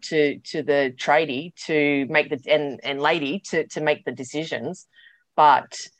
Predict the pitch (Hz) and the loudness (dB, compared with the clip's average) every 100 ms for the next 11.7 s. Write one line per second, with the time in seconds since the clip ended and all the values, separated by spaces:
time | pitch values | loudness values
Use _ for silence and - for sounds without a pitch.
0 | _ 185 180 165 202 196 202 196 190 180 | _ 0 2 2 2 2 2 4 2 2
1 | 208 214 233 240 175 156 156 135 127 - | 4 4 4 0 -2 0 0 2 0 -6
2 | - - 160 160 151 - - _ _ _ | -20 -12 -8 -6 -8 -14 -20 _ _ _
3 | _ _ _ _ _ _ - 156 - 160 | _ _ _ _ _ _ -4 -2 6 6
4 | 156 156 135 - - - - 147 135 135 | 6 4 2 -4 -12 -8 2 4 4 0
5 | 127 123 135 - _ 185 202 208 190 - | -6 -6 -10 -20 _ 6 8 6 4 0
6 | 165 - - 170 147 151 147 143 _ _ | -4 -4 0 4 4 4 2 -2 _ _
7 | _ _ _ _ 160 151 151 - _ 165 | _ _ _ _ 4 6 4 -2 _ -10
8 | 170 180 - 151 135 123 147 143 139 143 | -2 -2 0 -4 -4 -6 -4 -2 -4 -4
9 | 135 143 139 139 139 135 143 127 123 127 | 2 4 4 2 -4 -2 -2 -2 -2 -6
10 | - 156 - _ _ _ _ - 202 226 | -8 -18 -20 _ _ _ _ 4 6 6
11 | 254 196 156 139 131 139 156 | 2 4 6 6 6 4 0